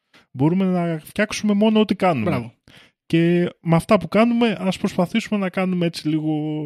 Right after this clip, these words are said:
Speaker 1: κάτι ωραίο, κάτι όμορφο.
Speaker 2: Και μιλώντας για κάτι όμορφο και κάτι ωραίο, ας μπούμε και στο θέμα. Ωραία. Γιατί
Speaker 1: Μμμ.
Speaker 2: πιάσαμε εδώ την Ανατολική Μεσόγειο,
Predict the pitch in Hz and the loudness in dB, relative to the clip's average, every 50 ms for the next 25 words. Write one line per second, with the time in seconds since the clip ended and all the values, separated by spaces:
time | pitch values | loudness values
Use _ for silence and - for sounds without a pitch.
0 | 151 147 _ - 277 269 - 240 220 170 139 107 101 101 - 127 135 - 135 117 | -10 -12 _ 0 0 2 4 4 6 6 6 4 2 2 -2 -4 0 2 2 2
1 | 104 101 101 - - - - - 269 220 202 202 202 180 147 156 - 156 143 143 | 2 0 -6 -12 -16 -18 -4 0 2 4 4 4 4 4 2 2 2 2 2 4
2 | 151 147 147 139 117 127 127 - - - 139 117 127 123 139 180 240 254 240 202 | 4 4 4 2 0 -2 -6 -6 -2 -2 -2 -2 0 -2 0 0 0 0 0 0
3 | 185 180 165 202 220 226 220 214 202 - 175 - - 147 123 113 113 - - - | -2 -2 -2 0 0 0 0 0 0 -2 0 0 0 0 0 -2 -8 -12 -16 -20
4 | _ _ _ _ _ _ _ _ _ _ _ _ _ _ 170 170 156 123 113 _ | _ _ _ _ _ _ _ _ _ _ _ _ _ _ -4 -4 -4 -6 -8 _
5 | _ _ _ - - - - _ 160 151 180 170 135 190 190 233 175 151 160 156 | _ _ _ -20 -20 -20 -8 _ -4 -4 -4 0 2 4 4 6 6 4 4 4
6 | 156 147 135 131 127 131 127 127 - - 147 131 117 - - 185 202 208 208 220 | 2 2 2 2 0 -2 -2 -4 -2 -4 -4 -4 -4 -2 0 0 2 2 4 2
7 | 220 226 220 | 2 2 0